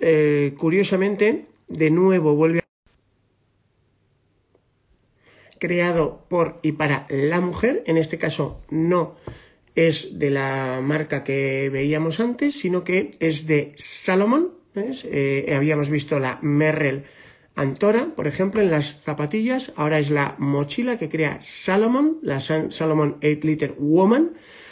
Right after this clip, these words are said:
Y, eh, vemos, eh, lucha también contra otras dos, eh, mochilas francesas, como pueden ser la específica para ultras de doce litros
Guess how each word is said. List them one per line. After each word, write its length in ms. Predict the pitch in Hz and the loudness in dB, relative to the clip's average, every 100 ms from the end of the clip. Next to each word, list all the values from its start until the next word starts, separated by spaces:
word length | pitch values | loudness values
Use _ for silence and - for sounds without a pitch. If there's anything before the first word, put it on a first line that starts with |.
| - - - _ _ _ _ | -20 -20 -20 _ _ _ _
Y, 260 | 220 247 370 | 4 4 4
eh, 560 | 151 147 147 143 139 135 | 2 2 2 2 2 0
vemos, 800 | 131 139 - 151 160 175 165 - | -2 -4 -8 0 2 2 -2 -4
eh, 220 | - 147 | -4 0
lucha 260 | 165 175 185 | 0 0 0
también 260 | 175 180 | 0 0
contra 300 | 180 170 165 | 0 -2 -2
otras 300 | 156 160 147 | -2 -2 0
dos, 360 | 165 170 165 - | 2 2 0 -2
eh, 480 | 165 156 151 151 151 | 0 2 0 -2 -2
mochilas 420 | 160 156 180 160 | -2 -2 0 -2
francesas, 460 | - 151 175 208 202 | 0 -2 0 0 0
como 240 | 165 156 | 2 0
pueden 240 | 156 165 156 | 2 0 2
ser 260 | 160 147 - | 0 -2 -2
la 500 | 147 170 180 165 - - - - - _ - | -2 0 0 -2 -8 -20 -20 -20 -20 _ -2
específica 720 | 156 - 160 185 175 165 151 | -2 0 0 0 0 -2 -2
para 400 | 151 143 - - | 0 -2 -4 0
ultras 640 | 226 233 240 269 277 - 147 | 2 2 2 2 2 -4 0
de 180 | 143 - | 0 0
doce 400 | 156 147 208 175 | -4 0 2 2
litros 480 | 165 180 190 202 | 0 0 0 0